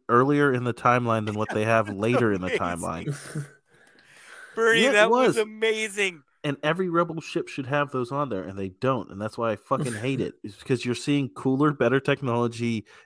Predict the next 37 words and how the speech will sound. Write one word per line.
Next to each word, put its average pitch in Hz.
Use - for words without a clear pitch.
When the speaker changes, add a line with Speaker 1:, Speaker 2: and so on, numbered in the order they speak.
Speaker 1:
in 117
the 113
past 123
than 110
what 110
they 110
have 113
Speaker 3:
Well, 147
Speaker 1:
in 165
the 170
Speaker 3:
maybe 170
it's 170
too 160
Speaker 1:
present. 107
Speaker 3:
expensive. 92
Speaker 2:
And 208
it 202
looked 226
Speaker 1:
I 151
mean, 165
I 147
know 175
Speaker 2:
beautiful, 185
Speaker 1:
that 143
guy's 139
Speaker 2:
like -
Speaker 1:
the 120
lead, 123
the 113
rich 117
leader 120
or 92
whatever, 95
but, 107
like, 110
come 147
on. 90